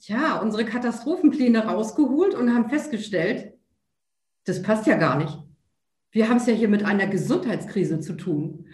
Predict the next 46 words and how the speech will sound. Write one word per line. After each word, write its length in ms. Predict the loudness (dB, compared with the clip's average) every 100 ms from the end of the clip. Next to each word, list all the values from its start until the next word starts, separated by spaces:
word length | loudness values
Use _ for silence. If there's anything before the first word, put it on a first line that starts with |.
| -20 -8
Und 160 | 0 4
die 60 | 4
bildet 340 | 6 6 4
sich 160 | -2 0
ganz 200 | 0 2
anders 320 | 0 0 0
ab. 200 | -4 -2
Und 100 | 0
da 80 | 0
braucht 280 | 0 0 0
man 140 | 0
auch 200 | -2 -4
ganz 240 | -2 -2
andere 340 | -2 -2 0 0
Maßnahmen 1000 | 0 0 -4 -2 0 0 0 -2 -4 -10 -2
und 200 | 0 2
Regularien, 720 | 2 2 2 0 0 0 0
um 140 | 0
einer 240 | -2 0 0
Gesundheitskrise 800 | 0 0 0 -2 2 2 2
zu 440 | 0 0 2 2 0
begegnen 560 | 0 2 2 2 0 0
und 100 | 0
die 60 |
dann 180 | 2 2
auch 140 | -2 -4
zu 120 | -4
bewältigen, 760 | -2 0 -2 0 0 0 -2 -10 -8
als, 320 | 0 0 0
äh, 220 | -2 -2 0
die 120 | 0
technische 440 | 0 2 2 0
Krise. 400 | -2 -2 0 0 -2 -8 0
Also 160 | 4
ich 80 | 4
will 100 | 4
damit 240 | 4 2
sagen, 320 | 2 2 2 2
wir 100 | 2
sind, 200 | 0 0
äh, 260 | 0 0
für 100 | -2
beide 280 | 0 0 0
Fälle 240 | 0 0
super 340 | 2 0 -2 -2
aufgestellt. 640 | -4 -2 -6 -2 -4 -4